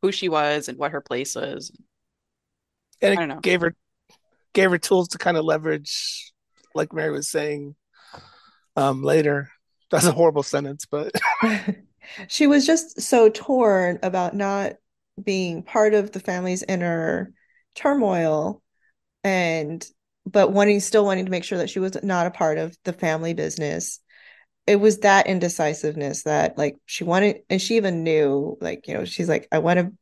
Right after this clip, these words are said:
Speaker 3: know what's going on, but I also don't wanna know what's going on." It was that, that whole, like, on the fence was done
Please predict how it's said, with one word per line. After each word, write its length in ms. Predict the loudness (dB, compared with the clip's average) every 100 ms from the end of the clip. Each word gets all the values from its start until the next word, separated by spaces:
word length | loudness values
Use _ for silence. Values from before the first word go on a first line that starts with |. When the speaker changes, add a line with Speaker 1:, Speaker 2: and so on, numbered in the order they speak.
| -6
Speaker 3:
know 240 | 0 2
what's 120 | 2
going 200 | 0 0 2
on, 180 | 0
but 100 | 0
I 40 | -2
also 200 | -2 -4
don't 200 | -2 -2
wanna 180 | 0 -2
know 80 | -2
what's 140 | -4
going 220 | -6 -4
on." 260 | -2 -2 -4
It 100 | -6
was 100 | -2
that, 180 | 0 4
that 160 | 4 4
whole, 380 | 6 6 6
like, 260 | 4 0 -2 -6
on 140 | -4
the 80 | -4
fence 520 | -4 -6 -6 -12 -16 -18 -20 -20 -20 -20 _ _ _ _ _ _ _ -4
was 200 | -2 2
done 400 | 2 2 0